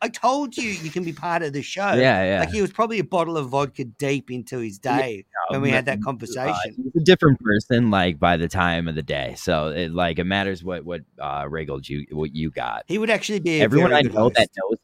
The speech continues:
Speaker 2: him calls him a different name. <laughs> So, like, that's a perfect example of who, uh, Riggles is. But he is, I mean, he hosted probably one of the better
Speaker 1: Mm-hmm.
Speaker 2: fucking shows that was ever on the network. So, like, he knows what he's doing out
Speaker 1: Absolutely.
Speaker 2: there.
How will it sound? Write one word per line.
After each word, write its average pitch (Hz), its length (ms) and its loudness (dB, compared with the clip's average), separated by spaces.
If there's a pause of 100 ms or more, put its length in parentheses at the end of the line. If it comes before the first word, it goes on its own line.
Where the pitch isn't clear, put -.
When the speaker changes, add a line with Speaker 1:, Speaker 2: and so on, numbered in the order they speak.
Speaker 2:
him 131 240 0 (140)
calls 92 220 0
him 110 100 2
a 107 40 2
different 82 380 -2
name. 69 280 -8
<laughs> - 60 -16
So, 131 300 4
like, 85 300 -4
that's 98 200 0
a 110 60 -6
perfect 95 360 -2
example 78 480 -8
of 76 100 -4
who, 73 220 -6
uh, 65 220 -6
Riggles 67 380 -16 (140)
is. - 120 -20 (400)
But 95 160 -4
he 147 140 8
is, 151 120 8
I 127 80 6
mean, 143 160 4
he 151 120 6
hosted 165 340 4
probably 117 500 4
one 98 240 -2
of 90 60 -4
the 85 80 -4
better 87 440 -2
Speaker 1:
Mm-hmm. 107 360 -18
Speaker 2:
fucking 90 260 -4
shows 87 340 -2
that 87 80 -2
was 82 140 -2
ever 76 240 -2
on 92 160 0
the 82 80 -4
network. 76 420 -8
So, 80 280 -6
like, 73 300 -8
he 101 140 -6
knows 104 260 -4
what 71 100 -12
he's 71 80 -12
doing 175 100 -4
out - 60 -6
Speaker 1:
Absolutely. 135 540 -8
Speaker 2:
there. 82 80 -16